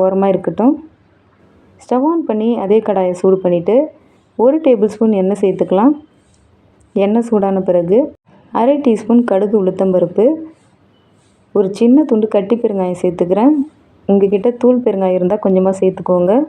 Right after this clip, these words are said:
காஞ்ச மிளகாய் சேர்த்துட்டு கருவேப்பிலை கொஞ்சமா சேர்த்துக்கலாம். ஒரு பெரிய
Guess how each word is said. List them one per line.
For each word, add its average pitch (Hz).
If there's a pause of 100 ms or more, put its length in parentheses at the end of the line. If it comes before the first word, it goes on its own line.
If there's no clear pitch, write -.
(600)
காஞ்ச 208
மிளகாய் 185
சேர்த்துட்டு 185 (100)
கருவேப்பிலை 208
கொஞ்சமா 180
சேர்த்துக்கலாம். 185 (1000)
ஒரு 285 (100)
பெரிய 254